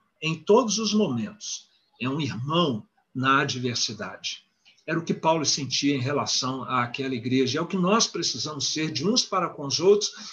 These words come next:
e que os nossos missionários precisam sentir que nós somos para com eles. Eu tenho reforçado isso em cada entrevista. Contem conosco. Nós estamos juntos de vocês. Nesse momento difícil, de pandemia, a gente quer saber se vocês estão bem.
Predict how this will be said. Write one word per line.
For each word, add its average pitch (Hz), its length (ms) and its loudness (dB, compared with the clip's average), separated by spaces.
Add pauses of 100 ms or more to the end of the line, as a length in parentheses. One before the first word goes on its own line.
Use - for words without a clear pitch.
(100)
e 196 80 4
que 202 120 2
os 165 100 4
nossos 208 500 0
missionários 165 540 -2
precisam 285 560 2
sentir 180 640 0 (280)
que 190 120 2
nós 220 200 8
somos 262 440 0
para 151 240 2
com 131 180 -6
eles. 110 300 -2
Eu 214 160 8
tenho 220 180 2
reforçado 180 720 0
isso 180 160 -2
em 175 40 -2
cada 185 320 2
entrevista. 139 560 -6 (380)
Contem 196 340 2
conosco. 127 520 -6 (200)
Nós 170 340 4
estamos 165 340 -2
juntos 170 320 0
de 156 80 -8
vocês. 123 480 -4
Nesse 147 240 0
momento 143 320 -4
difícil, 190 460 0
de - 80 -8
pandemia, 151 600 0 (320)
a 131 60 -8
gente 143 240 -2
quer 147 140 0
saber 139 320 0
se - 100 -2
vocês 135 320 0
estão 117 260 -4
bem. 180 360 2